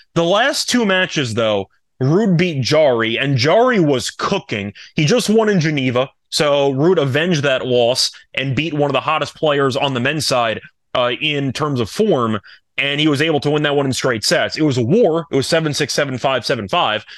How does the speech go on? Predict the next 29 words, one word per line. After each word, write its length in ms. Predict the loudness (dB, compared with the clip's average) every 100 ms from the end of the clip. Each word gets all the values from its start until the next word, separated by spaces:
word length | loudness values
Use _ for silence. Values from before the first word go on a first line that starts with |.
| -8
but 100 | -4
still, 360 | -2 0 2 0
the 100 | 0
point 220 | 0 0
is 80 | 0
Ruud 240 | 2 2
had 120 | 0
a 40 | 0
very 240 | 0 0
impressive 340 | 0 -2 0
win 220 | 0 0 0
there, 340 | 0 0 -2 -6 _ -4
and 100 | 0
then 160 | 2 2
beat 220 | 2 0
Rune, 560 | 2 2 2 0 -2 -6 _ _
and 280 | -4 0 2
Rune, 300 | 2 2 2
once 240 | 2 0
again, 260 | -2 0 0
is 120 | 0
a 120 | 0
top 320 | -2 -2 -4 -2
five 320 | -2 -2 -4
clay 260 | -2 0
player 340 | 0 -2 0 0
in 80 | 0
the 80 |
world, 400 | 2 2 2 0